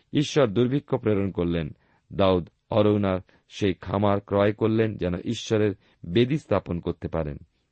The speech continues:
দাউদ যে প্রত্যাখ্যান করেছিলেন, সেই প্রত্যাখ্যান এক বিশেষ দান রূপে প্রকাশিত হয়েছিল,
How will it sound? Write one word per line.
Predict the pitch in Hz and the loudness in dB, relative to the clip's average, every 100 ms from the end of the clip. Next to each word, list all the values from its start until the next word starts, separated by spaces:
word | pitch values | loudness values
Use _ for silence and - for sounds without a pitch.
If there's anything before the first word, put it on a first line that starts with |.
| - | -2
দাউদ | 98 143 170 | 2 4 2
যে | 170 | -2
প্রত্যাখ্যান | - 151 - 170 - 170 | -4 -6 -2 -2 0 -2
করেছিলেন, | 156 147 - 143 131 - _ _ | -2 -4 0 0 0 -4 _ _
সেই | - 123 | -4 -2
প্রত্যাখ্যান | 123 - 135 120 123 120 - _ | -2 -2 -4 -2 -4 -4 -8 _
এক | 95 87 | -4 -4
বিশেষ | 80 - 104 92 - | -8 -2 -2 -2 -2
দান | 95 98 | -2 0
রূপে | 98 92 92 80 _ _ | -4 -2 -4 -4 _ _
প্রকাশিত | - 95 90 92 90 | -6 -4 -4 -4 -2
হয়েছিল, | 90 85 85 | -2 -2 -4